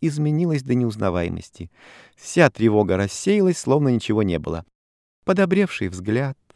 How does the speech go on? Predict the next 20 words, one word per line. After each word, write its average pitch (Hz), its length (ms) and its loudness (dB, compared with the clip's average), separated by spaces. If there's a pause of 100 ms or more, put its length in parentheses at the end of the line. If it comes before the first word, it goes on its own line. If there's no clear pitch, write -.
(140)
лучезарная 185 840 2
улыбка 151 520 2
и 175 140 -2
протянутая 101 580 0
рука 156 420 -4 (300)
с - 100 -10
мешочком 233 500 0
золота. 139 500 -4 (920)
Ну 117 220 2
вот 117 300 0
как 120 320 2
тут - 260 -8
не 90 160 -2
заподозрить 90 720 -2
подвох? 92 640 -6 (420)
Однако 117 460 -2
Леон 120 500 2 (360)
уже 123 320 2
увидел 160 500 2
золото, 160 580 2